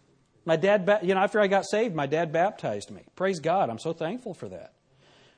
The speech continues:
Why am I a preacher today? Because I investigated the truth of the Word of God, and I believe it, based on logical facts, the truth of the Word of God. So, am I a preacher today because my dad was a preacher?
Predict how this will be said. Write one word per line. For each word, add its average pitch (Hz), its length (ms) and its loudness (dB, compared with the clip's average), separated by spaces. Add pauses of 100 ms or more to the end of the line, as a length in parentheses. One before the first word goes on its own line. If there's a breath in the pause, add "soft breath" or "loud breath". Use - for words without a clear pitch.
Why 156 240 6
am 214 140 2
I 175 80 6
a 165 60 2
preacher 190 420 -2
today? 180 320 0
Because 151 260 -4
I 156 80 -2
investigated 147 680 -4
the 156 80 -10
truth 120 340 -8
of 131 100 -10
the 131 80 -8
Word 113 200 -8
of 127 120 -12
God, 104 300 -10 (240 soft breath)
and 120 120 -8
I 104 120 -10
believe 196 420 -6
it, - 220 -18 (400)
based 147 320 0
on 147 160 -2
logical 117 680 -4 (140)
facts, - 720 -8 (140)
the 170 100 -2
truth 247 400 -2
of 139 80 -4
the 135 100 -2
Word 139 220 0
of 156 80 -6
God. 226 400 -4 (720 soft breath)
So, 220 380 4 (260)
am 226 160 10
I 254 140 8
a 214 80 6
preacher 247 380 2
today 226 260 4
because 214 340 4
my 180 120 8
dad 151 260 6
was 214 140 2
a 208 40 2
preacher? 240 480 -2